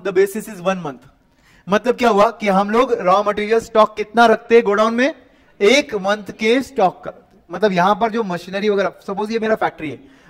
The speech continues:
तो ये factory में जितना भी मशीन में goods जाता है साल भर में, तो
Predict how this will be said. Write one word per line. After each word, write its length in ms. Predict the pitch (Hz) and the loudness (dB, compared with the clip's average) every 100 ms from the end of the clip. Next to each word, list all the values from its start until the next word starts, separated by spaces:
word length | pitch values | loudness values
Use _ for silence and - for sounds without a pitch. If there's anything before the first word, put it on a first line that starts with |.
| _ | _
तो 40 | 202 | 4
ये 200 | 208 233 | 8 8
factory 380 | 214 196 - 226 | 8 4 2 0
में 100 | 240 | 2
जितना 300 | 190 196 214 | 0 0 2
भी 140 | 233 | 4
मशीन 320 | 220 190 226 226 | 4 2 0 -2
में 120 | 233 | -2
goods 200 | 208 208 | -4 2
जाता 260 | 196 196 220 | 4 6 4
है 80 | |
साल 320 | 208 196 220 208 | 4 6 6 6
भर 180 | 190 | 2
में, 220 | 185 143 - _ _ _ _ _ _ _ _ | 0 -6 -12 _ _ _ _ _ _ _ _
तो 80 | - | -4